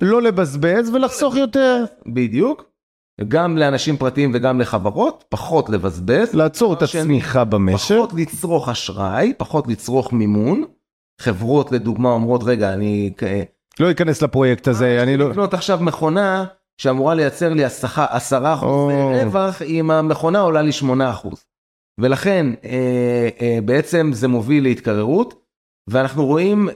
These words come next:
Speaker 2: בנקים מרכזיים, כולל בנק ישראל, מאוד מאוד אגרסיביים בתובנה שחייבים להוריד אינפלציה.
Speaker 1: אבל בנק ישראל עומד להתחלף. חודש דצמבר הקרוב יבוא נגיד כנראה חדש,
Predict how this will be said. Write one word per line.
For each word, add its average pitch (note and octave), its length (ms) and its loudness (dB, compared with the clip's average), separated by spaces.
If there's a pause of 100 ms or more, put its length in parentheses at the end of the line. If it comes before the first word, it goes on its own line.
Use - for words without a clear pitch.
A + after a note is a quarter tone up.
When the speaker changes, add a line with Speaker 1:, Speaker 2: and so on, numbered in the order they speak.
Speaker 2:
בנקים E3+ 520 0
מרכזיים, C#3 580 0
כולל D3+ 260 2
בנק F3 240 -2
ישראל, F#3 400 0
מאוד F#3+ 420 0
מאוד A3+ 260 0
אגרסיביים G#3 880 -2 (420)
בתובנה D3+ 540 0
שחייבים D3+ 760 0
להוריד C#3+ 280 2
אינפלציה. B2+ 300 0
Speaker 1:
אבל E3+ 240 2
בנק G3 260 0
ישראל F#3 600 0 (100)
עומד D#3 340 2
להתחלף. D#3 840 -2 (240)
חודש D#3 220 2
דצמבר C#3+ 680 0
הקרוב C#3 680 0
יבוא A#2 260 2
נגיד A2 320 0 (520)
כנראה B2 460 2
חדש, D#3+ 760 -2